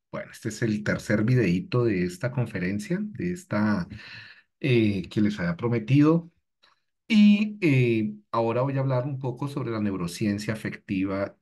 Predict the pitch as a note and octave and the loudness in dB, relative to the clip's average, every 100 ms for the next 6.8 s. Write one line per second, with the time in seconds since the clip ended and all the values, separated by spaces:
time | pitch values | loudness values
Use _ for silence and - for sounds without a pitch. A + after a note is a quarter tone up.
0 | - A2 G#2+ C3 - - - A2 F#2+ F#2 | 0 4 4 2 -6 -20 -2 0 0 0
1 | F2+ F2 F#2+ F2 F#2+ - F#2+ G2+ - - | 0 0 -2 -2 -4 -4 0 2 0 -6
2 | - - C3+ C3+ G2 F2 F2 F2 F2+ F2+ | -16 -6 -2 -2 -2 -4 -4 -4 -4 0
3 | A2 C#3+ D#3+ - F#2+ G2+ G#2+ F#2+ F2+ F#2+ | 2 4 2 -2 -6 -4 -6 -6 -6 -4
4 | A2+ G#2+ F#2+ F2+ _ - _ _ A#2 F#2+ | -4 -4 -6 -10 _ -20 _ _ 0 2
5 | G2 F#2+ F2 G2+ F#2 A#2+ A2 - - G#2 | 0 -2 -4 -6 -6 -6 -6 -6 0 2
6 | G#2+ A2+ F#2 - D#3 B3 - - | 2 0 -2 -2 -2 -2 -4 -18